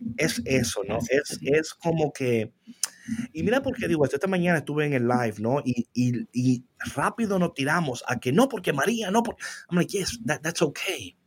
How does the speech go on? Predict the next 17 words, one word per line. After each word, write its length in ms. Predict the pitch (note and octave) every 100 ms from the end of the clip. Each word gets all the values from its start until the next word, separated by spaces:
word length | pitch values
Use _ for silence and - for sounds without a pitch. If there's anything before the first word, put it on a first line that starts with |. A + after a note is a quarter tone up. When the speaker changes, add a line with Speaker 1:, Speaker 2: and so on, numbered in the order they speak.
| - D3+ C#3+
Speaker 1:
I 100 | D3+
understand 560 | F#3 D3+ - E3 D3+ G#2
that. 160 | F#2+ - - _ _ _ _ - - - - -
That's 240 | F3 F#3
what 100 | F#3
she 240 | - G#3+
had 160 | D#3+ C3+
to 80 | G#2
do. 160 | F2+ - _ _ _ _ _ _ -
Speaker 2:
Ujú. 500 | D#3+ F#2 - E2 - _ - _
Speaker 1:
What 200 | A#2+ F3 F3
do 60 |
you 260 | C#3 D3 C#3
have 180 | A2+ -
to 80 | F#3
do? 160 | - - _ _ _ _ - - - - A3+ - _ - A3+ - - - - - - - -
What, 240 | C#3 E3+